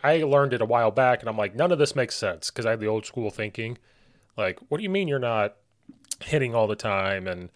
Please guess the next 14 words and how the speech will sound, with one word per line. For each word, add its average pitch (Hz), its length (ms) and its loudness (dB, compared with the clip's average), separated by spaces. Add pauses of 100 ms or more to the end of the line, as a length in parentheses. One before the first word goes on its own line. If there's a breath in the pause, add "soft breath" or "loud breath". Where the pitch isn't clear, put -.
(440 soft breath)
what 127 80 -6
do 139 80 -4
you 143 40 -4
mean 151 200 -4
you're 131 100 -4
not 113 300 0
doing 107 260 -6
gassers 98 720 -4
or 92 100 -6
running 101 560 -2
or 92 120 -10
doing 104 280 -10
these 98 200 -10
things?" 87 460 -10